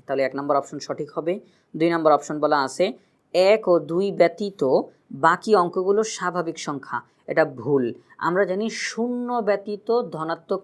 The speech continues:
পূর্ণ সংখ্যাগুলো হচ্ছে স্বাভাবিক সংখ্যা। তাহলে এক ও দুই এগুলো তো স্বাভাবিক সংখ্যা,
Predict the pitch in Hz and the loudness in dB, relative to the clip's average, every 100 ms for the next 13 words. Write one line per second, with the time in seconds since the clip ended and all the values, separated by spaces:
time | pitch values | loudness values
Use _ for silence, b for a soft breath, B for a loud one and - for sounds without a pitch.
0 | - 175 165 160 196 196 185 170 165 160 | -2 -4 -4 -6 -8 -2 -2 0 0 -2
1 | 160 147 156 160 147 - 147 131 131 - | -6 -6 -2 -2 -4 -8 -10 -8 -10 -12
2 | _ _ 170 165 - 185 208 208 165 156 | _ _ 2 2 4 4 4 2 2 2
3 | 175 127 - b 170 175 208 233 240 240 | 0 0 -10 b 0 2 6 6 6 -2
4 | 214 185 160 - 143 127 - | -4 -4 -6 -8 -10 -10 -10